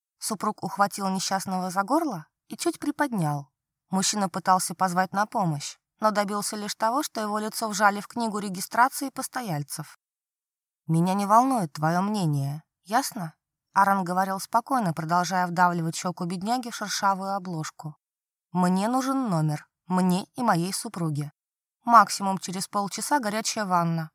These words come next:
а через час – ужин. Я сегодня не в том настроении, чтобы повторять дважды".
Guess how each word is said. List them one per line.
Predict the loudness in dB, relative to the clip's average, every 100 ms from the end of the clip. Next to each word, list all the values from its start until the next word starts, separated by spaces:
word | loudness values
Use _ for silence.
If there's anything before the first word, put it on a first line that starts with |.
| _
а | -6
через | -6 -6 -6
час – | -2 -2 -4 -10 _
ужин. | -4 -2 0 -2 -4 _ _ -8
Я | -2 -2
сегодня | -2 -2 -2
не | -2
в | -2
том | 0 2
настроении, | 2 0 0 0 -2 -4 -6
чтобы | -4 -4 -4
повторять | -8 -6 -4 -4 -4
дважды". | 0 2 0 -6